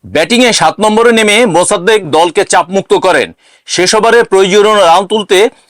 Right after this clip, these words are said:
বিনুরা ফার্নান্দোর ওভারে টানা বাউন্ডারি হাঁকান তিনি।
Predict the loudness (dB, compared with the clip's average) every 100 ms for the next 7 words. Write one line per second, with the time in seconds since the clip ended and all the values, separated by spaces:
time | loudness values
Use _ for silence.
0 | _ -6 -2 0 2 2 0 0 0 0
1 | 0 2 2 0 0 0 0 0 0 0
2 | 0 0 -2 -4 -4 -2 -2